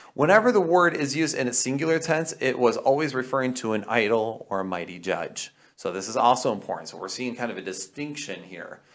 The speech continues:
in the way the word is used. God even references himself in the plural pronoun of us in Isaiah six eight. He says, "And I heard the voice of the Lord saying,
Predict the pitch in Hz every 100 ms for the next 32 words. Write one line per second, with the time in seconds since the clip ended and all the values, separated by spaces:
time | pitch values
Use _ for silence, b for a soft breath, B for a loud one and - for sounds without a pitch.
0 | b b - 107 98 101 101 101 98 92
1 | 95 127 101 - B B _ 196 196 220
2 | 262 247 185 185 202 180 156 160 143 -
3 | 101 110 - 139 147 - 123 104 117 143
4 | 143 - 95 95 90 98 123 110 113 117
5 | - _ _ 180 202 110 - - - 131
6 | 127 131 117 104 107 110 - 135 85 B
7 | B B B - 123 113 104 95 - 117
8 | 113 123 175 156 143 127 131 110 113 117
9 | 123 143 131 107 123 - 98 95 95